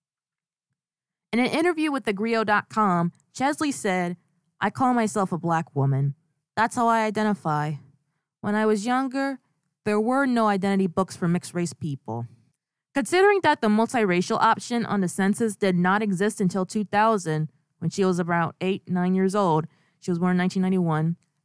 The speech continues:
Cheslie is correct. Although eight point four million Americans identified as mixed race in twenty sixteen, some within that group may identify more closely with one side than another,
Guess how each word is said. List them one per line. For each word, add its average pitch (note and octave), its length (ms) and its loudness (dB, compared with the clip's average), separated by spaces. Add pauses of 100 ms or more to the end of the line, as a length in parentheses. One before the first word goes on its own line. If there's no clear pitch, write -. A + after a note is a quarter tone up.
Cheslie B3 400 -2
is G3 120 0
correct. G3+ 580 0 (600)
Although F#3+ 300 0
eight B3+ 220 -2
point A#3 200 2
four A#3 260 2
million A3+ 440 4
Americans F3 480 0
identified E3+ 560 0
as D#3+ 140 -2
mixed E3+ 320 -2
race E3+ 240 -4
in E3 80 0
twenty F3 220 -2
sixteen, F#3 680 -4 (260)
some B3 320 0
within A#3 360 0
that G3+ 200 0
group F#3 200 2
may G3+ 180 0
identify F#3+ 440 0
more F3+ 200 2
closely G#3+ 420 -2
with D#3+ 160 -2
one F3 180 -2
side E3 360 -2
than D#3+ 120 -2
another, D#3+ 520 -2